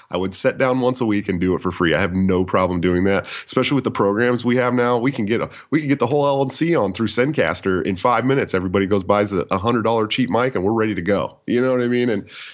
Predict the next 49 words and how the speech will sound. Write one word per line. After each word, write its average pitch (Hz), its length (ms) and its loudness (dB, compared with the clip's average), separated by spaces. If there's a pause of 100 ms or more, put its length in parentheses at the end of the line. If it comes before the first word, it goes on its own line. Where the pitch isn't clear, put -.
so, 151 360 0
yeah, 143 260 2
it's, - 280 -4 (180)
there's, 143 420 -2
there's 156 260 0
all 175 80 2
these 180 260 -2 (240)
processes, 120 800 0
and, 90 180 -4 (300)
and 120 280 0
they 151 140 2
don't 190 160 2
even, 175 220 -2
they're 170 120 2
not 180 140 2
even 185 160 0
gonna 160 100 0
cost 143 360 -2
us 143 180 -2 (100)
more 127 300 2
resources. 104 760 0
It's 104 140 -2
things 147 220 0
that 147 80 -2
we 151 120 -2
could 147 120 -2
be 123 100 -2
doing 120 320 0
now 113 300 0
that 80 140 -6
we're 98 100 -4
just 98 240 -4
not. 95 480 0 (100)
And, 92 300 -2 (260)
and 92 140 2
so 104 120 2
I 104 60 2
think 110 240 0
that's 101 320 0
gonna 120 200 0
be 113 120 0
the 104 100 -4
path 98 520 0
to - 80 -8
bringing 87 400 -2
more 90 240 0
people 82 340 -2
to 78 140 -4
liberty. 76 500 -2